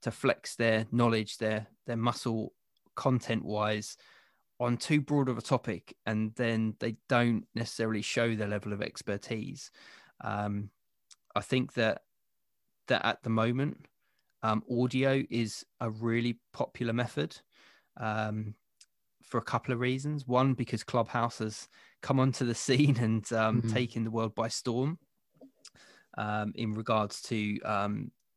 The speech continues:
Speaker 1: the, a bit of fear of missing out marketing that <laughs> they've, they've pushed there with only having it available on Android and you needing to have an invite to, to be able to, to go and partake. Um,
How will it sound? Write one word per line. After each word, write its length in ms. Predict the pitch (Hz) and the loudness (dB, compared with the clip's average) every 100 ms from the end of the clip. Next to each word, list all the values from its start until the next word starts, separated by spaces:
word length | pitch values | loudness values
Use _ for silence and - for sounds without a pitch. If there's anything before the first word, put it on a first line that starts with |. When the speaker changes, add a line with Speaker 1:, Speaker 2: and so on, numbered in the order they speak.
| _ | _
Speaker 1:
the, 340 | 110 104 101 - - - - | -4 -2 -4 -8 -18 -20 -14
a 60 | 110 | -6
bit 140 | 147 | -4
of 100 | 139 | -4
fear 320 | - - 143 | -4 2 4
of 80 | 127 | 4
missing 340 | 135 127 139 - | 4 2 0 0
out 180 | 135 139 | 0 2
marketing 560 | 151 151 170 190 196 - | 2 2 0 0 -2 -4
that 100 | - | -2
<laughs> 220 | 131 - | 0 4
they've, 160 | 147 - - - | 2 2 -6 -4
they've 200 | 123 - | -4 -2
pushed 340 | 156 143 - | -2 -2 -2
there 200 | 139 151 | 0 2
with 280 | 131 113 - - | 0 -2 -6 -2
only 240 | 123 117 | 0 2
having 280 | 110 113 113 | 0 -2 -2
it 60 | - | -2
available 540 | 104 107 110 107 104 | -2 -2 -2 -2 -2
on 220 | 104 101 - - - - - | -2 -4 -6 -14 -20 -8 0
Android 540 | 117 120 120 120 117 | 4 4 4 2 0
and 160 | 104 101 | -2 -4
you 80 | |
needing 320 | 101 107 104 101 | -2 0 0 -2
to 120 | 92 | -2
have 160 | 104 101 | -4 -4
an 100 | 98 | -2
invite 480 | 117 113 113 110 - | 0 0 0 -2 -4
to, 200 | - 104 - - - - _ | -8 -10 -10 -20 -20 -20 _
to 60 | - | -8
be 120 | 107 | -4
able 240 | 104 104 | -4 -6
to, 340 | 101 90 101 - | -6 -6 -8 -10
to 100 | - | -12
go 180 | 101 107 | -4 -2
and 100 | 101 | -2
partake. 580 | - 101 - 110 131 - - - - - - _ | -4 -8 -4 -2 -2 -8 -20 -20 -20 -20 -20 _
Um, 600 | - 107 104 104 104 107 | -2 2 2 2 0 -4